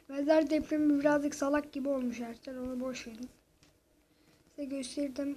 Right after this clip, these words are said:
Olmaz. Şöyle yapalım. Bunlar iyi arkadaşlar. Sonra şöyle başlayalım.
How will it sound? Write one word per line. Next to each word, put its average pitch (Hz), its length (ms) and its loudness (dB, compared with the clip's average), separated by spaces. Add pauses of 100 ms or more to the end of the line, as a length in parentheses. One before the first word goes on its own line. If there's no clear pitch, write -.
Olmaz. 269 480 -4 (280)
Şöyle 233 220 -18
yapalım. 240 420 -14 (480)
Bunlar 294 240 0
iyi 277 240 2
arkadaşlar. 240 680 -12 (1120)
Sonra 285 220 -6
şöyle 294 320 -4
başlayalım. 302 640 -4